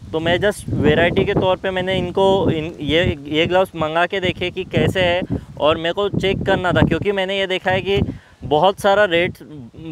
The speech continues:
महंगे जा रहे थे। जो company के gloves है वो मुझे यूज़ करना बहुत महंगा जा रहा था regular basis पे।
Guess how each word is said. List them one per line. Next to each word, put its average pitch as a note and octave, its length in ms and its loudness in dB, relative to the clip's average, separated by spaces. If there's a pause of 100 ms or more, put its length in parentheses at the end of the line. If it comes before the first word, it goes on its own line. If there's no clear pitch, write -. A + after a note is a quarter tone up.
(140)
महंगे E3+ 400 0
जा F#3+ 140 6
रहे D3+ 120 0
थे। C#3 120 -4
जो - 120 6
company - 500 6
के F3+ 140 -2
gloves E3+ 280 0
है F#3+ 60 2
वो F#3 140 -2
मुझे E3 240 -4
यूज़ E3+ 300 -4
करना F3+ 240 0
बहुत F3 300 0
महंगा D#3 340 0
जा D3+ 140 4
रहा C3+ 140 0
था C#3 100 -4
regular C3+ 360 -2
basis A#2+ 300 -6
पे। A#2+ 200 -4